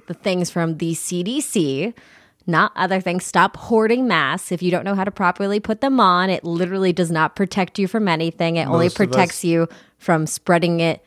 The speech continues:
Speaker 1: to other people if you have it. It
Speaker 2: And
Speaker 1: doesn't
Speaker 2: most of us don't really even need it, from
Speaker 1: No,
Speaker 2: what I
Speaker 1: that
Speaker 2: saw.
Speaker 1: is it. If you do not have one that's
Speaker 2: Leave
Speaker 1: above
Speaker 2: the
Speaker 1: it
Speaker 2: mask for the people who need it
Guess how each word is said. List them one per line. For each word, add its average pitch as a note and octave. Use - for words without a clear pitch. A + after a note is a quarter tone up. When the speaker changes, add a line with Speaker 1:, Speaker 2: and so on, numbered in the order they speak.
Speaker 1:
to -
other E3+
people F3
if F#3+
you F3
have D3+
it. -
It -
Speaker 2:
And B2
Speaker 1:
doesn't B2
Speaker 2:
most B2
of A#2+
us A#2
don't A#2
really G#2+
even G2+
need F#2+
it, -
from A#3
Speaker 1:
No, D#4
Speaker 2:
what -
I F2+
Speaker 1:
that G3+
Speaker 2:
saw. G3+
Speaker 1:
is G#3
it. G3+
If G3
you F#3+
do F#3
not F#3
have A3+
one A3
that's F#3+
Speaker 2:
Leave D3
Speaker 1:
above F3+
Speaker 2:
the C#3+
Speaker 1:
it C#3
Speaker 2:
mask C#3
for C#3+
the A2+
people A2+
who A2+
need G2+
it -